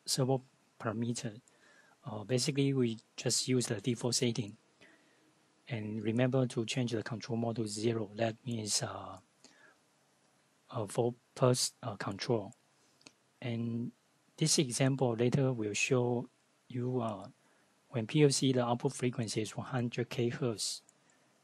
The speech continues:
then the motor speed will equal to one hundred K hertz multiply sixty, then,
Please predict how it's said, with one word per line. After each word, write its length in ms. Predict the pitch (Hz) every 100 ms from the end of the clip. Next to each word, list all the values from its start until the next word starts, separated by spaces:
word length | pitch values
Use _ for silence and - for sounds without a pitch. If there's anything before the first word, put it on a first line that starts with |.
| _
then 180 | 123 127
the 80 | 120
motor 340 | 120 123 139 131
speed 360 | - 127 110
will 200 | 107 107
equal 360 | 113 113 127 113
to 160 | -
one 280 | 110 107 107
hundred 280 | 117 113 120
K 140 | -
hertz 380 | 113 123 104 -
multiply 580 | 113 113 113 - 135 107
sixty, 540 | - - - - 104 101
then, 260 | 110 110